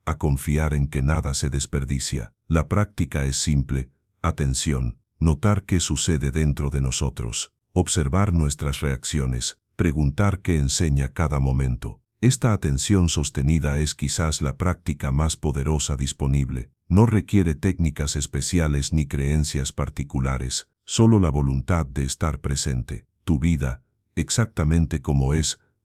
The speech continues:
contiene lo que necesitas. El maestro perfecto ya está contigo,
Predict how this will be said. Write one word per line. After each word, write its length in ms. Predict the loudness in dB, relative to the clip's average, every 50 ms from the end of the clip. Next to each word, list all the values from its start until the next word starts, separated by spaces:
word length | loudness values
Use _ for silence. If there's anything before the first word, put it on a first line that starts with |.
| _
contiene 560 | 0 2 2 2 2 2 2 2 4 4 2 2
lo 120 | 0 -2
que 120 | -2 -2
necesitas. 840 | 0 0 0 -2 -2 -2 -2 -2 -4 -4 -6 -6 -8 -8 -10 -10 _ _ _ _
El 140 | 2 2 4
maestro 540 | 4 4 2 2 2 0 0 -2 -4 -4 -2
perfecto 580 | -2 -4 -4 -4 -2 -2 -2 -2 -2 -4 -4 -2
ya 220 | -2 -2 -2 0
está 340 | -2 -2 -2 -2 -4 -4 -2
contigo, 640 | 0 0 0 0 0 0 -2 -2 -2 -6 -10 -12